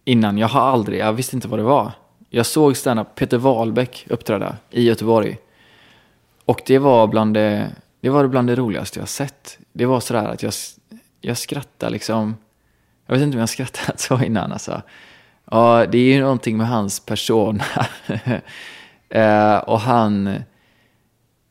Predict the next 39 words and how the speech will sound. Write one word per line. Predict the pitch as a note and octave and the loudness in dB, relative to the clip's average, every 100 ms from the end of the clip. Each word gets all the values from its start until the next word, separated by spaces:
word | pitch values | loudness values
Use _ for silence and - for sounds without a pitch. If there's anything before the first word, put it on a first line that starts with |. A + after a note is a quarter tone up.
| _ _ _ _ _ | _ _ _ _ _
eh, | A#2 A2 D2 | 0 0 2
då | C3 A2+ C#3+ C#3+ | 0 0 2 2
kom | C#3 D3+ | 2 0
jag | C3+ | 0
ihåg | C3+ D#3 A2+ - | 0 0 0 -2
så | G#2 | -6
här, | |
då | - | -6
tänkte | - C3+ A2+ C3 | -6 -4 -2 -4
jag | |
verkligen | B2 - - | -6 -8 -8
det, | G2 G2+ - - - | -8 -10 -14 -16 -12
att | - _ | -12 _
det | G#2+ G#2+ | -8 -6
här | G#2+ - B2+ A#2+ | -6 -6 -6 -4
är | A#2+ | -4
ju | A2+ | -4
någonting | G#2+ - F#2 | -6 -8 -10
liksom. | G#2+ - A#1 - _ _ _ _ _ | -10 -12 -14 -16 _ _ _ _ _
Här | - C3 G2 | -8 -6 -6
är | |
någonting. | G#2 G#2+ - G2 B2+ _ _ - | -6 -10 -10 -12 -14 _ _ -6
Och | A2+ G#2+ - - _ _ _ _ _ _ _ _ _ _ _ - | -4 -4 -12 -20 _ _ _ _ _ _ _ _ _ _ _ -20
då | A#2 B2 B2+ C3 B2+ | -6 2 4 6 4
skrev | A#2+ - A2+ G#2+ G#2+ | 2 -4 -2 0 0
jag | |
upp | G#2+ - - | -2 -4 -6
mig | G#2 | -4
på | - G#2 | -2 -2
någon | G2+ | -2
sån | G2+ | -2
här | G2 F2 | -4 -4
i | G2+ | -6
Stockholm | A2 G#2 G#2 | -6 -4 -6
sen, | G2+ - A#2+ - _ _ | -6 -8 -10 -14 _ _
som | - G#2 | -6 -4
heter | G2 | -2
Bungee | A2 G2 G2 | -2 0 -2
Comedy, | G2 G#2+ F#2+ G2 G#2+ | -4 -4 -2 -4 -6